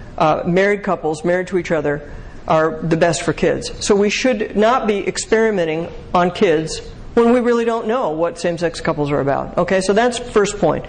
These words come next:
We should not experiment on the most vulner-, vulnerable people in society. Second point is that in the countries where we've heard this argument, um, the, the argument seems to be, we, right now we have a certain number of people, a pool of people who can adopt.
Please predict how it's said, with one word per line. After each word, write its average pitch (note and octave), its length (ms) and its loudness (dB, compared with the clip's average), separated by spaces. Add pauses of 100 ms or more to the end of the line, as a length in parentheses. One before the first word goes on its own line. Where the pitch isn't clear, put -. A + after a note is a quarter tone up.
(240)
We F#3+ 100 4
should - 180 0
not A3 180 4
experiment F#3+ 560 0
on E3 140 0
the E3 60 -2
most E3+ 220 0
vulner-, D#3+ 320 0
vulnerable D#3+ 680 0
people D#3+ 320 -2
in D3+ 60 -2
society. D#3+ 420 0
Second C4+ 400 0
point D#3 260 -2 (560)
is G3+ 140 4
that A3 120 2
in C#4 200 2
the G#4 80 0
countries B3 520 0
where G3 140 2
we've F#3+ 220 -2
heard B3 240 0
this F#3 180 0
argument, G3+ 460 0 (420)
um, F3 420 0 (200)
the, F#3+ 200 2
the G#3 220 0
argument C4+ 520 2 (280)
seems C#4 340 -2
to A3+ 100 -2
be, E3+ 360 0 (240)
we, G#3+ 220 4
right G#3+ 640 0
now B3+ 140 4
we G#3+ 140 0
have G#3 180 -2
a F3 60 -2
certain A3 400 0
number G#3+ 260 0
of F3+ 120 -6
people, G#3 360 -2
a D3+ 60 -2
pool F3+ 680 2 (220)
of E3 140 2
people A3+ 280 4
who G#3 100 4
can F3+ 200 2
adopt. E3+ 580 0